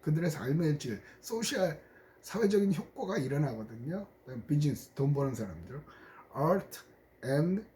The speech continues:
humanities, 예술가들, 인본주의자들, 문화하고 자연자원, 프로텍터, 보호하는 애드보킷, 옹호론자들. 그러니까 철새를 사랑하는 사람들의 모임,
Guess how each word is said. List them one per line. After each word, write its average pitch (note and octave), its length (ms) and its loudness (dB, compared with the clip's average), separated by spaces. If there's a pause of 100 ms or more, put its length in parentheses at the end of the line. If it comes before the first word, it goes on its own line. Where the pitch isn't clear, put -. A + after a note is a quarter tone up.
humanities, D3 920 -2 (360)
예술가들, G#2 600 -6 (1000)
인본주의자들, A#2 880 -2 (1120)
문화하고 D#3 760 2 (800)
자연자원, D#3+ 960 2 (1300)
프로텍터, G3 760 -6
보호하는 D3+ 640 4 (180)
애드보킷, G3 580 -2 (380)
옹호론자들. C#3 840 2 (960)
그러니까 D#3 280 -4 (360)
철새를 F#3+ 400 -2
사랑하는 E3 420 0
사람들의 D3+ 500 -2
모임, A2+ 560 4